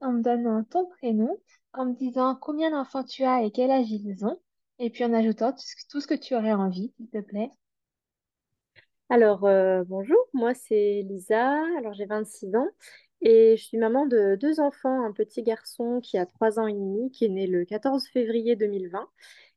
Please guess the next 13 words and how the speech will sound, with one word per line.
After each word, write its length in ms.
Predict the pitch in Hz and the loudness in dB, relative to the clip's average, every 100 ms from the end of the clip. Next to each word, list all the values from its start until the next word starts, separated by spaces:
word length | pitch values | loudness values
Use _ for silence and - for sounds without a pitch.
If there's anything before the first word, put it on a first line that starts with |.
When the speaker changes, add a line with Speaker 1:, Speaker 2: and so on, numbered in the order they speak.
| _ - | _ 2
Speaker 2:
et, 280 | 208 208 | 6 6
euh, 480 | 196 190 185 180 180 - | 4 2 2 2 2 0
une 360 | 196 185 180 | -4 -4 -4
petite 400 | 175 196 190 190 _ | -4 -6 -6 -10 _
puce, 400 | - 240 - - | -8 -8 -4 0
euh, 200 | 185 185 - | 2 2 -4
qui 460 | - - 185 175 | -20 -10 -6 -2
va 140 | 190 190 | 0 2
avoir 280 | 190 196 | 2 2
neuf 220 | 196 214 - - | 0 -2 -4 -10
mois 300 | 214 202 214 | -2 0 2
le 100 | 208 | 2
huit, 300 | 196 170 - | 2 -2 -8